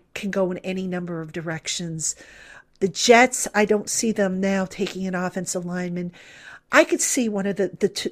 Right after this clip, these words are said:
you know, the two big offensive linemen falling to the Giants at number five. Um, you know, also potentially falling to the Giants could be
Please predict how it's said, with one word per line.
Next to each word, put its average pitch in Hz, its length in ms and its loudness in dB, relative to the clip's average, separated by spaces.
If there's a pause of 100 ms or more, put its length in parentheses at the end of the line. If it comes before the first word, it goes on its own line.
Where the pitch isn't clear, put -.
(140)
you 196 180 -2
know, 170 140 -4
the 170 100 -4
two 220 220 0
big 185 400 2
offensive 175 440 -2
linemen 170 440 -2 (540)
falling 202 500 2
to - 220 0
the 175 120 2
Giants 170 680 -2 (420)
at 190 260 4
number 180 300 -4
five. - 680 -8
Um, 170 640 -8
you 202 120 -2
know, 175 300 -6
also 196 480 4 (260)
potentially 220 440 2
falling 214 300 2
to 214 100 -4
the 185 120 -6
Giants 208 360 0
could 202 140 -4
be 196 240 -2